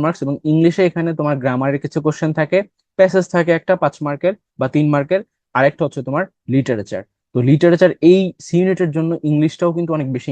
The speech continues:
ইম্পর্টেন্ট। ইনফ্যাক্ট এই যে সি ইউনিটের তোমার ইংলিশ সাবজেক্ট যেটা তোমাদেরকে শুরুতেই বললাম যে ইংলিশ হচ্ছে টপ একটা ডিপার্টমেন্ট সি ইউনিটের, এই ইংলিশ ডিপার্টমেন্টে তোমাকে ভর্তি হতে হলে অবশ্যই এই যে সি ইউনিটের যে মান বন্টন, সেখানে ইংলিশের মধ্যে ফিফটি মার্কস এনশিওর করতেই হবে,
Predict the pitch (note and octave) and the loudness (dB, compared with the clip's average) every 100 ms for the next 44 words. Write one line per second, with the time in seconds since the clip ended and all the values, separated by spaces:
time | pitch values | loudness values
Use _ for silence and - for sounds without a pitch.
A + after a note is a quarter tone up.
0 | B2 A#2 G2+ G#2+ G#2 D#3+ - C3+ C#3 - | -4 -4 -4 -6 0 0 2 0 0 -8
1 | - E3 F3 E3+ - D#3 D#3 E3 D#3 D#3 | 2 2 4 0 2 2 2 0 0 -2
2 | D3+ D#3+ F#3 - D#3 C#3+ C#3 A#2+ E3 E3 | 0 0 0 -2 -2 -2 -6 -4 -4 -6
3 | _ _ D3 C#3 C#3+ D#3 E3+ E3 D#3+ B2+ | _ _ -2 0 -2 2 2 2 0 0
4 | B2 B2 B2 C#3 C#3+ D3 D#3+ - F3+ E3 | -2 -4 -4 -6 -6 -8 -2 0 0 0
5 | D3+ C3 B2 B2 D3+ D#3+ C#3 C#3 C3+ G3 | -2 -4 -6 -4 -6 -4 -2 0 0 0
6 | - _ _ - D#3+ D#3 F3+ G3 G#3+ F3 | -2 _ _ 2 2 4 2 2 2 0
7 | E3 E3+ F3 F3 F3 D#3+ D#3 C#3+ C3+ - | -2 -2 -2 -4 -2 -4 -2 -2 -4 -2
8 | E3 E3+ D#3 C3 D#3 - F#3+ E3+ - - | -2 0 0 0 -2 -4 -8 -8 -8 -2
9 | C3 C3 - C3 C3+ D#3 D#3 E3 D#3 C#3 | 0 -2 -2 0 2 2 0 0 0 2
10 | D3+ F3+ E3 C3 A2+ - C3 D3 C#3+ D#3 | 2 2 2 0 -6 -8 -6 -2 0 0
11 | D#3+ - F3+ D3 C3 D#3 F3+ _ _ - | 0 0 -2 -2 -2 -4 -4 _ _ -2
12 | F3+ - A3 F#3 E3 F3+ - - C#3 D3+ | -2 -2 -4 -2 0 -2 -6 -6 -2 -2
13 | C3+ E3+ - C#3+ A2+ | 0 -2 0 -2 -4